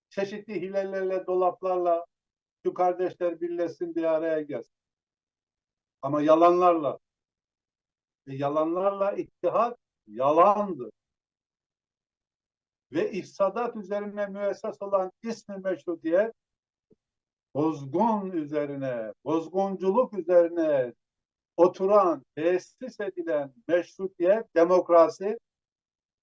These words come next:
fasittir, bozuktur. Tıpkı Adalet ve Hürriyet vaadiyle gelen İttihat ve Terakki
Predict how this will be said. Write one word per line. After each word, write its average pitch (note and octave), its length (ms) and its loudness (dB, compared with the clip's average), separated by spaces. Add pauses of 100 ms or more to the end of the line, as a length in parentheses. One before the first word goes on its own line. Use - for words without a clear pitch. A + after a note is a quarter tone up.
(420)
fasittir, G#3+ 1080 -6
bozuktur. G3 560 0 (1040)
Tıpkı G#3+ 340 0
Adalet G3+ 500 4
ve F#3+ 100 -2
Hürriyet G3 500 -2
vaadiyle G3+ 480 0
gelen G3 360 -2
İttihat F#3+ 540 0
ve F#3 140 -2
Terakki F3+ 800 0